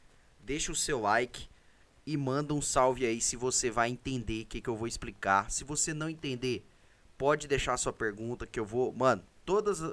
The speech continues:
todas as perguntas desse vídeo, todos os comentários desses vi-, desse vídeo aqui, eu vou responder.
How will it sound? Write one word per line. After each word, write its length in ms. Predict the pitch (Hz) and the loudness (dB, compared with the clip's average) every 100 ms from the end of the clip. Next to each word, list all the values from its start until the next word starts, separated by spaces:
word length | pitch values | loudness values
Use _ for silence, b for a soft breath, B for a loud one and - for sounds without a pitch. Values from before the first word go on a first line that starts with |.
| - | -6
todas 280 | 160 165 185 | -6 -2 -2
as 40 | |
perguntas 720 | - 175 127 127 143 143 131 110 | 0 0 0 0 -2 0 -4 -2
desse 260 | 123 - | -6 -6
vídeo, 220 | 104 120 - | -8 -10 -2
todos 180 | 190 | -2
os 40 | - | 0
comentários 420 | 185 170 156 143 | -4 0 2 2
desses 320 | 131 123 117 | 2 -4 -4
vi-, 220 | 101 110 | -8 -8
desse 340 | 107 113 127 151 | -6 -4 -2 -4
vídeo 300 | 110 110 113 | -8 -6 -6
aqui, 260 | - 110 123 B B B B B | -6 -12 -14 B B B B B
eu 140 | 139 | -4
vou 200 | 107 120 | -2 -2
responder. 540 | 139 135 175 151 98 | -2 -2 -6 -6 -6